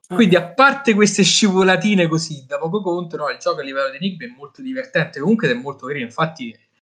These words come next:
Speaker 2: è un bene ma non benissimo da quinto posto, nel senso che comunque è un peccato che non sia riuscito più di tanto a realizzare quali erano le sue intenzioni, ecco.
Speaker 1: Ma
Speaker 2: L'idea c'era, le espansioni ci sono, sono uscite un po' di, di escape room, quindi comunque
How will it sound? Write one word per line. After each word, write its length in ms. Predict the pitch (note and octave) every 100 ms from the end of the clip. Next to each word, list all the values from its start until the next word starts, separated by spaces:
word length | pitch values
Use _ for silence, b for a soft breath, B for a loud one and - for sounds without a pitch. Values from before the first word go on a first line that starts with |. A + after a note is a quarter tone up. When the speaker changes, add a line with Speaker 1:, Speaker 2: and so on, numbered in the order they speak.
| _ _ _
Speaker 2:
è 100 | F3
un 180 | F3+ E3+
bene 280 | A3 A#3
ma 120 | A3 G#3
non 180 | G#3+
benissimo 480 | G3+ G#3 B3 - F#3
da 60 | F3+
quinto 260 | G3 G3
posto, 260 | G3+ B3 E3
nel 100 | C#3+
senso 260 | D3+ - -
che 80 | -
comunque 340 | E3 G3 F3+
è 20 |
un 160 | D3+ E3
peccato 880 | G#3+ G#3 - F#3+ G3 G3 G3+ G3+ _ _ _
che 140 | - G3+
non 140 | G3+
sia 200 | - G#3
riuscito 500 | F#3+ G3 - G#3 F#3+
più 120 | F#3+ G3
di 100 | F3+
tanto 400 | E3 F3 E3 F3+
a 60 |
realizzare 640 | E3 D#3 - - E3+ D#3 -
quali 180 | F#3
erano 160 | F#3+ F3
le 60 | E3
sue 100 | E3
intenzioni, 540 | E3 D3+ - E3+ C3+
ecco. 260 | C#3 - -
Speaker 1:
Ma 280 | G3 - _
Speaker 2:
L'idea 320 | - D#3+ G#3 G3+
c'era, 580 | - D#3+ C3+ B2 A#2 _ _
le 120 | D#3+
espansioni 540 | D#3+ - E3+ E3 G3+ D#3+
ci 120 | F#3+
sono, 520 | D#3+ F#3 F#3+ F3 D3
sono 180 | - E3
uscite 340 | E3+ - F3+
un 140 | D3+ D#3+
po' 100 | D#3
di, 400 | E3 E3 D#3 D#3+
di 80 | D#3+
escape 320 | D#3+ E3+ D#3+
room, 420 | E3 E3+ F#3+ D#3 C3+
quindi 260 | D#3+ D#3+
comunque 600 | C#3 E3 E3+ - - _